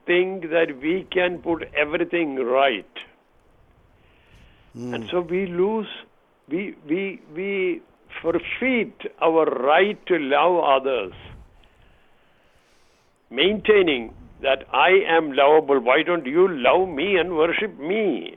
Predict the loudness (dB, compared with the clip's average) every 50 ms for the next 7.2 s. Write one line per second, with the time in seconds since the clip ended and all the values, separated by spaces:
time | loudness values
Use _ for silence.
0 | -18 _ -12 -12 -10 -10 -6 -4 -2 -2 0 0 2 4 4 4 4 4 4 2
1 | 2 2 4 4 4 4 2 2 2 2 0 -2 -4 -8 _ _ _ _ _ _
2 | _ _ _ _ _ _ _ _ -20 -20 -20 -20 -20 -20 -20 -20 _ _ -20 _
3 | _ _ _ -2 0 0 2 2 0 0 0 -2 -4 -4 0 2 4 6 6 6
4 | 6 4 2 0 -4 -12 -18 -20 -20 _ _ -20 -20 -20 _ _ -20 -4 0 0
5 | 0 0 2 2 2 2 0 -2 -8 -14 -16 -16 -18 -20 -20 -20 -8 -4 -2 0
6 | 2 2 4 2 2 2 2 0 0 0 -4 -6 -2 0 0 0 0 0 -2 -4
7 | -4 -4 -8